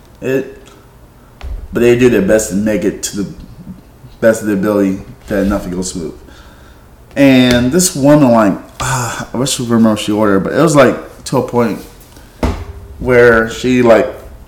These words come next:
had about three or four allergies, like a dairy allergy, a nut allergy and stuff. And we were like, "Man, we're gonna do it to the best of our ability," but, you know, we, we, I'm telling you what, what's gonna work and what can work.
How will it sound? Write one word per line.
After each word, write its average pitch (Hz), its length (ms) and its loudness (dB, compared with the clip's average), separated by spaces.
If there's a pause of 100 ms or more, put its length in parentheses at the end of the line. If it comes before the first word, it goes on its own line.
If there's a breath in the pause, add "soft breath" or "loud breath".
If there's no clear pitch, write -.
(460)
had 127 340 4
about 104 240 0
three 156 140 2
or 147 60 2
four 131 200 0
allergies, 92 720 -2
like 98 140 -8
a 95 40 -4
dairy 113 340 0
allergy, 107 300 4
a 92 100 -4
nut 107 180 4
allergy 104 360 0
and 95 100 -8
stuff. 98 420 -8 (560 loud breath)
And 175 140 0
we 190 60 4
were 151 60 4
like, 107 120 4
"Man, 120 200 0
we're 123 80 2
gonna 127 120 0
do 127 120 4
it 107 60 -2
to - 100 -10
the 101 60 -6
best 117 240 4
of 117 80 2
our 104 60 -4
ability," 101 400 4
but, - 360 -2 (520 loud breath)
you 113 120 -2
know, 104 200 -2
we, 117 140 2
we, - 260 -12 (140)
I'm 120 160 0
telling 135 280 4
you 113 60 0
what, - 460 -2
what's 101 360 -2
gonna 117 220 0
work 117 240 -2
and 104 80 -8
what 101 160 -4
can 113 320 -4
work. 120 340 0